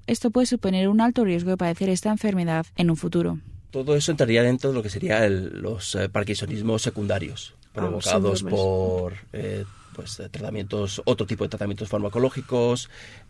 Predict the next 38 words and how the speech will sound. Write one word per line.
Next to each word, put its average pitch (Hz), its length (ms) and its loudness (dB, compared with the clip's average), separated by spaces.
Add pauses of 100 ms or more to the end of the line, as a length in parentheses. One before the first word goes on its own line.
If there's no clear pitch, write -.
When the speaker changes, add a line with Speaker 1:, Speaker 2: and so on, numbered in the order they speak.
Speaker 2:
eh, - 120 -2
accidentes, 107 640 2
traumatismos, 113 960 0 (400)
pues, - 180 -12
como 101 220 -10
el 98 60 -10
caso 98 240 -8
de 98 80 -4
Mohamed 101 320 -4
Ali, 120 240 4
también 92 340 -4
en 92 140 -4
jugadores 101 440 -4
de 92 80 -4
fútbol 101 220 -4
americano 98 540 -2
que 127 80 -6
reciben 107 260 0
mucho 104 240 0
impacto 101 320 -2
en 98 80 2
la, 95 200 2 (340)
en 98 100 0
la 92 80 2
cabeza, 98 400 -2
se 98 140 -4
ha - 20 -2
visto 95 300 -4
que 98 100 -6
tiene 95 240 0
este 92 160 -10
tipo 101 280 -6
de, 95 240 -4 (520)
eh, 87 800 -2
de 98 120 0
parkinsonismos, 98 840 -4
eh, 90 500 -10
secundarios. - 800 -6